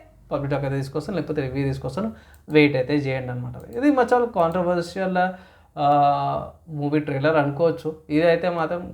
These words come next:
కాంట్రవర్సీ లెక్క అయితే, ఏ, ఇప్-, ఇప్పుడు వచ్చింది కాబట్టి కాంట్రవర్సీ అయితే ఈ వీక్ మొత్తం కూడా మూవీ రిలీజ్ అయినాక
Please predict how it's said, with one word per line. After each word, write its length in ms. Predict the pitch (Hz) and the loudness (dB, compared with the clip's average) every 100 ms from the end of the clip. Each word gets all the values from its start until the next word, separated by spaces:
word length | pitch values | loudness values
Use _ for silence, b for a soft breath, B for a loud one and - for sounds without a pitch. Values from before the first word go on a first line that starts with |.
| - | -4
కాంట్రవర్సీ 580 | 143 139 151 147 139 151 | -2 0 0 0 0 -4
లెక్క 180 | 135 135 | -4 -4
అయితే, 360 | 131 165 165 151 | -2 -4 -4 -6
ఏ, 400 | 139 135 135 143 | -4 -2 -2 -4
ఇప్-, 200 | 139 156 | -4 -2
ఇప్పుడు 580 | 139 135 127 127 127 127 - - | -2 -2 -4 -2 -4 -6 -12 -6
వచ్చింది 340 | 147 139 185 175 | -4 -2 0 4
కాబట్టి 280 | 151 156 | 6 4
కాంట్రవర్సీ 500 | - 151 139 147 143 | 0 -2 0 0 0
అయితే 440 | 131 135 135 131 131 | -4 -6 -6 -6 -8
ఈ 20 | |
వీక్ 260 | 127 131 139 | -10 -10 -10
మొత్తం 260 | 131 135 | -8 -6
కూడా 140 | 131 156 | -4 -2
మూవీ 280 | 139 139 | 0 2
రిలీజ్ 300 | 143 135 135 | 2 2 0
అయినాక 440 | 135 135 139 180 | 0 0 0 0